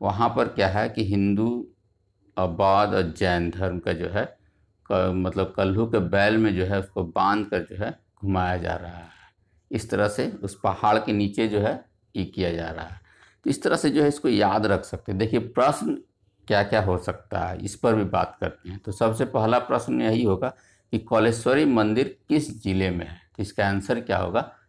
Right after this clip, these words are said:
चतरा। आपको याद आ जाएगा कि चादर से चतरा था। इसके बाद जो है किस पहाड़ी में है? तो कलहुआ पहाड़ी में है। तो ये कल्लू का बैल से याद रह जाएगा।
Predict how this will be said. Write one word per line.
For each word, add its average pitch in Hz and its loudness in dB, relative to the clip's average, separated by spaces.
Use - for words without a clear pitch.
चतरा। 92 -2
आपको 101 -4
याद 104 4
आ 113 6
जाएगा 95 2
कि - -6
चादर 92 0
से - -4
चतरा 92 2
था। - -10
इसके 107 0
बाद 117 2
जो 151 2
है 110 -2
किस 151 0
पहाड़ी 104 4
में 120 6
है? 113 -4
तो 107 2
कलहुआ 107 4
पहाड़ी 104 0
में 107 -2
है। 107 -12
तो 104 -2
ये 101 0
कल्लू 98 0
का 107 0
बैल 101 0
से 101 -2
याद 101 2
रह 101 0
जाएगा। 92 0